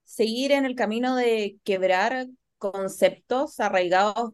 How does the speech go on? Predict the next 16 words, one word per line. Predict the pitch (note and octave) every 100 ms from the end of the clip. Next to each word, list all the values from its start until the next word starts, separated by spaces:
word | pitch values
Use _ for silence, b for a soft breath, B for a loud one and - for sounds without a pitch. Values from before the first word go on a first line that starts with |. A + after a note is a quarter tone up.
| _
de | G3 G3 A3+ A#3+ -
el | G3 F#3+ F#3 F#3 F3+ F3 E3+ E3 E3+
cómo | A3 A#3 B3+
se | B3+
pueden | G#3 G#3+
conseguir | G#3+ A3 G3+ G3
los | A3+
objetivos, | A3 - D3+ F3+ A3+ C4+ G4+ - _ _ _ _ -
eh, | F#3 F3+
aceptando | - - G#3+ G#3 A#3+ B3+
que | B3 A#3
el, | A3+ A3 G#3+ A3 - _ _ _
finalmente | G#3+ A#3 C4+ C4+ C4+ C4 C#4+ - _ _ _ _ -
nos | A#3
podemos | A#3 A#3 C4
conectar | C4 A#3 A3 - G#3+ A#3+ B3+